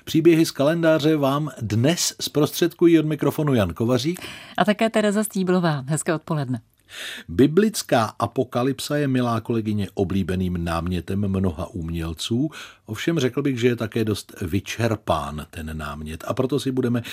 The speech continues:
Speaker 1: vyprávět o jiné katastrofě.
Speaker 2: Mhm. Ta se odehrála v seismicky neklidné oblasti na okraji pacifického ohnivého pásu. Sopky tu totiž rostou jako houby po dešti.
Speaker 1: Na malém území jich tu napočítáte kolem sto třiceti.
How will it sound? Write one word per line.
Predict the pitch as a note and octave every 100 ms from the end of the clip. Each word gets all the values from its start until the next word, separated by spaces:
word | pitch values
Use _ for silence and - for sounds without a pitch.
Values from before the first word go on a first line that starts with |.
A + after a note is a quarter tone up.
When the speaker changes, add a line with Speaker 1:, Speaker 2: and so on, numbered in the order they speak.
| - -
Speaker 1:
vyprávět | G#2+ G#2+ G#2 G#2+ -
o |
jiné | G2 E2+ D#2
katastrofě. | - - - D#3 D3+ G3+ -
Speaker 2:
Mhm. | - - - - -
Ta | F#3
se | -
odehrála | A3+ B3+ B3 A#3 A#3
v | A#3
seismicky | G3 F3 A3 A3+ - B3 -
neklidné | D#3 D#3+ A3 A3+ A#3
oblasti | - D3 C#3+ - -
na | G3 F#3
okraji | F3+ G3+ G#3
pacifického | - F3 G3+ G#3 - - G3+ G#3
ohnivého | D#3 C#3+ F3 F3 F3+
pásu. | F#3 E3 F3+ - C#3 - - - -
Sopky | - A#3+ - A#3
tu | G#3+
totiž | F#3+ F#3 F3+
rostou | D#3 - E3+
jako | D#3+ D3+ D3
houby | C3+ C3+
po | -
dešti. | A#2+ A2+ - - - - - - G3 -
Speaker 1:
Na | F#2+
malém | C3+ F#3+ F#3
území | C#3+ C#3 D#3+ D#3+ E3 D#3+
jich | C#3
tu | -
napočítáte | A2 G2+ B2 - A#2+ B2 A#2 A2+
kolem | G#2 G#2 F#2+
sto | - - A2+
třiceti. | G#2+ - D#2+ F2 D#2 D#2